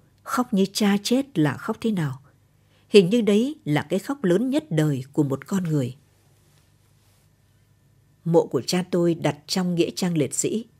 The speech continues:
Vợ tôi mang theo máy ảnh bảo chụp mấy kiểu. Hôm sau tôi xin về luôn. Ông trưởng giữ lại nhưng mà tôi không nghe. Đường về, vợ tôi bảo xe đi chậm. Ông Bồng lần đầu mới được đi xa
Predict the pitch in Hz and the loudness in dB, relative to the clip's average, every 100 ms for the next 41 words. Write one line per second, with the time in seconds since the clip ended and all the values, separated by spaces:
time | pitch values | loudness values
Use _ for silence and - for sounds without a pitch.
0 | _ _ _ _ _ - 151 - 185 185 | _ _ _ _ _ 0 0 2 4 6
1 | 180 202 214 226 214 190 254 - 160 139 | 6 4 -2 -2 -2 -2 -4 -4 -4 -2
2 | 147 143 170 156 156 226 - 180 131 120 | -2 0 0 0 -2 -2 2 4 4 -2
3 | _ _ _ _ _ _ 202 190 190 180 | _ _ _ _ _ _ 0 0 0 0
4 | 175 170 190 - 196 175 160 123 131 175 | 0 2 0 2 0 2 2 2 0 -2
5 | 170 - _ _ _ _ _ 226 208 185 | -2 -10 _ _ _ _ _ 0 4 4
6 | 135 127 151 233 170 127 - 180 147 - | 2 0 -2 0 -2 -4 -6 -4 -2 -4
7 | 170 170 180 165 165 156 - _ _ _ | -6 -4 -6 -4 -6 -6 -10 _ _ _
8 | _ _ _ _ _ 208 175 143 160 139 | _ _ _ _ _ 2 2 4 2 0
9 | 127 _ _ _ - 170 - 220 180 151 | -4 _ _ _ 2 2 6 4 4 -2
10 | 120 - 185 175 170 - 156 - _ _ | -4 -4 -2 0 -2 -2 -6 -8 _ _
11 | _ _ _ _ _ _ _ _ - 214 | _ _ _ _ _ _ _ _ 0 4
12 | 180 139 143 143 135 151 139 127 156 208 | 4 2 0 0 2 2 2 0 0 0
13 | - 190 185 - 185 | 0 0 0 -2 -2